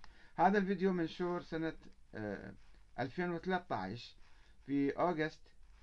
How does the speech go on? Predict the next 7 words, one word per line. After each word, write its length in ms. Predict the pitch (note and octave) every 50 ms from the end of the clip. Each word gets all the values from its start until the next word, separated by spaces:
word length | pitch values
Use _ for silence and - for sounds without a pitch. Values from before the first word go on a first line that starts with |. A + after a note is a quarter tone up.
| - -
آه، 460 | G#2+ G#2 G#2 G#2 G#2 G#2 G2+ G#2 G#2 G#2 - - - - F2
اثنين 460 | E2+ - - B2+ D3+ F3 F3+ D#3+ B2
في 80 | B2+
أغسطس 460 | - - A2+ A2 G2+ A2 A2 A2 - - -
ألفين 220 | G2+ - - A#2 A#2
وثلاثة 360 | G#2+ - F2 E2 - - -
عشر. 320 | - - - - - -